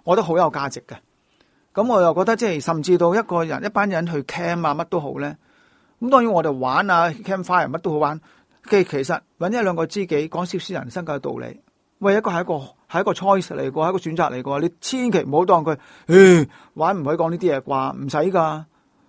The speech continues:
兩個知心朋友真係講下人生嘅嘢，講下快樂唔快樂，講下乜嘢嘢有價值㗎。我，我就覺得咧，就係一個，一個，一個神在 camp 啊，生活營咧。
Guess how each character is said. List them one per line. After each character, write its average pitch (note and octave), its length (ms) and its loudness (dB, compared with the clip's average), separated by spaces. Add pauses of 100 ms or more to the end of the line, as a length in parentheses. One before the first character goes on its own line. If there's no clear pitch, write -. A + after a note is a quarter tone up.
(120)
兩 F3+ 200 0
個 G3+ 120 4
知 F3 80 -4
心 G#3+ 240 0
朋 C#3+ 160 -8
友 D3 180 0
真 A3 160 0
係 D#3+ 140 -2
講 D#3 240 0
下 E3 100 -2
人 B2 220 -8
生 F3 200 -6
嘅 D3+ 100 -4
嘢， B2+ 280 -6
講 D#3 240 -2
下 D#3+ 140 -4
快 C#3+ 300 -6
樂 C3+ 300 -8
唔 B2+ 120 -10
快 C#3 260 -6
樂， B2+ 200 -6 (520)
講 E3 80 -2
下 D3+ 100 2
乜 F3+ 140 -4
嘢 D3 180 -8
嘢 B2+ 260 -8 (280)
有 C#3 160 -6
價 D#3 180 -4
值 C#3 120 -14
㗎。 C3 200 -12 (600)
我， F#3 320 -6
我 F3+ 100 4
就 E3+ 160 4
覺 G3 200 4
得 G3+ 120 2
咧， A3 160 2
就 G#3+ 100 0
係 D3 260 -2 (400)
一 G3 100 -6
個， E3+ 180 -2
一 F3 120 -4
個， D#3+ 180 -2
一 C#3+ 340 -4
個 - 140 -10
神 C#3+ 200 -8
在 C3+ 180 -4
camp E3+ 340 -4
啊， - 40 -2
生 D#3+ 200 -6
活 C3 40 -12
營 A#2+ 220 -10
咧。 D3+ 240 -4